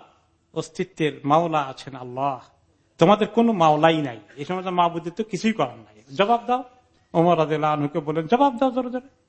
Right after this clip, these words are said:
তিনি জবাব দিলেন। জবাব দেওয়ার পরে তারা বলে, "ও, মনে করছিলাম শ্বাস হয়ে গেছে, শ্বাস তো হয় নাই, এখনো জবাব দেয় দেখি।" তাহলে বোঝা গেল এবারে ফাইনাল হলো না। বললো যে, "আগামী বছর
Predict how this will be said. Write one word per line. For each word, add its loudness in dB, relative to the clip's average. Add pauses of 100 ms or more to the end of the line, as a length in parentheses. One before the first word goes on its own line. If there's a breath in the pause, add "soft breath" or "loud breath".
(280)
তিনি 2
জবাব 0
দিলেন। -6 (800)
জবাব 4
দেওয়ার 0
পরে -2
তারা 2
বলে, -2
"ও, 0
মনে -2
করছিলাম -2
শ্বাস -4
হয়ে -2
গেছে, -4
শ্বাস 0
তো 0
হয় 2
নাই, -6 (680)
এখনো 2
জবাব 2
দেয় 2
দেখি।" -4
তাহলে 0
বোঝা 0
গেল -2 (480)
এবারে 0
ফাইনাল -2
হলো -4
না। 0
বললো -2
যে, -2
"আগামী -2
বছর -4